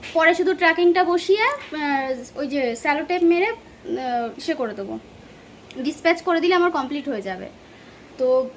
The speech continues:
না হলে না, পরে ওই এক একটা করে রেখে দিলে নাইটিগুলো যে পরে প্যাকিং করবো একসাথে, একসাথে ট্র্যাকিং বসানো, একসাথে প্যাকিং করা, আমার যে কি খাটনি হয়ে যায়, মানে, প্রচণ্ড থেকে প্রচণ্ডতম, প্রচণ্ডতর খাটনি হয়ে যায়।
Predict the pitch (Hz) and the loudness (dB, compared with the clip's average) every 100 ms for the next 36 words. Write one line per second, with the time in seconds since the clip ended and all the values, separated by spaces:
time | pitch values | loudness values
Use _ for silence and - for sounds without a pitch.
0 | - 277 262 339 403 381 294 277 302 311 | -8 -6 2 4 4 2 0 0 0 0
1 | 320 233 233 285 349 330 330 294 277 320 | 0 0 -2 -4 -2 2 2 0 -2 -2
2 | 311 302 269 277 302 311 302 330 262 254 | -2 -2 -2 -4 -6 -6 -4 -4 -2 -2
3 | 311 277 302 302 320 302 269 277 311 294 | -2 -4 -4 -4 -2 0 -2 -2 -6 -4
4 | 240 240 - - - 220 - 349 - 277 | -6 -8 -14 -16 -10 -8 -4 -4 0 0
5 | 302 320 330 349 381 285 285 320 254 226 | 2 0 0 2 2 2 -4 -4 -4 -2
6 | 311 294 226 202 247 254 285 311 330 - | -2 -2 -2 -2 -2 -2 -2 -2 -4 -4
7 | 311 330 330 320 330 339 339 339 320 233 | -4 -2 -2 2 4 4 4 2 0 -2
8 | 226 247 277 285 - - - - - - | -4 -6 -8 -10 -12 -20 -20 -20 -20 -18
9 | - 330 359 392 381 381 381 381 349 339 | 0 2 4 6 8 8 4 0 0 0
10 | 349 349 349 339 294 330 330 302 330 330 | 4 6 4 2 0 0 0 2 4 4
11 | 269 262 330 269 - 254 269 214 233 - | 2 -2 -4 -6 -6 -4 -4 -4 -6 -8
12 | 233 | -10